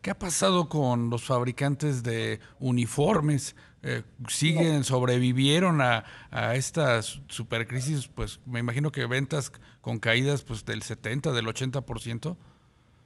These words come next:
Speaker 2: Pues mira, sí. O sea, la, la, la, los más afectados en todo el sector, sin duda, son mochilas y uniformes. Luego, los, los productos que están más destinados a la escuela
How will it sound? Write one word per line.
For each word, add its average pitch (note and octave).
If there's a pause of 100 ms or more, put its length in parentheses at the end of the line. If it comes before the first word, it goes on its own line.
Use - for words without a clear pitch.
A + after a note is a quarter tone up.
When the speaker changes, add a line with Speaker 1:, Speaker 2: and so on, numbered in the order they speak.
(480)
Speaker 2:
Pues G#2
mira, G#2+
sí. -
O F#2
sea, G2
la, F2
la, F2+
la, E2+
los F#2
más D3
afectados B2 (180)
en F2 (100)
todo B2+
el B2
sector, C#3
sin G2+
duda, B2
son G#2
mochilas A#2+
y F2+
uniformes. F2+ (800)
Luego, E3+
los, F2+
los G2
productos A2+
que A2+
están A2+
más A#2
destinados F#2
a F#2
la F#2+
escuela A2+